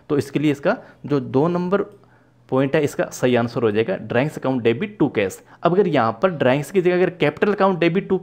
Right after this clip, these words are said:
cash है तो भी वो एंट्री बिल्कुल सही है।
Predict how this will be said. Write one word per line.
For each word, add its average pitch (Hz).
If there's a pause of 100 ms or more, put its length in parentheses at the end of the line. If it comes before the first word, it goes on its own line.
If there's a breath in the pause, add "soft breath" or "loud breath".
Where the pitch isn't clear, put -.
cash 185
है 180 (220 loud breath)
तो 170
भी 165
वो 165
एंट्री 156
बिल्कुल 139
सही 110
है। -